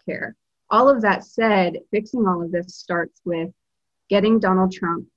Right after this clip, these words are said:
out of office and phone banking. Uh, it can increase turnout by as much as three point eight percentage points. So, um, you know, that's all I need to know, uh, to,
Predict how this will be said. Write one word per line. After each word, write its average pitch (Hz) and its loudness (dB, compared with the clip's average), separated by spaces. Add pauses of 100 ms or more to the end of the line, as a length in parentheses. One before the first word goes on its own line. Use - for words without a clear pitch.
(280)
out 185 2
of 208 -2
office 165 -4 (440)
and 180 0 (300)
phone 202 2
banking. 214 2 (240)
Uh, 185 2
it 190 -6
can 196 0
increase 208 -2
turnout 190 0
by 185 2
as 196 -4
much 196 -2
as 196 -2
three 180 -2
point 208 -2
eight 208 -2
percentage 311 -2
points. - -6 (400)
So, 185 2
um, 180 -2
you 202 0
know, 170 -4
that's 214 0
all 208 4
I 214 4
need 190 2
to - -4
know, 160 -6 (160)
uh, 160 -6
to, - -6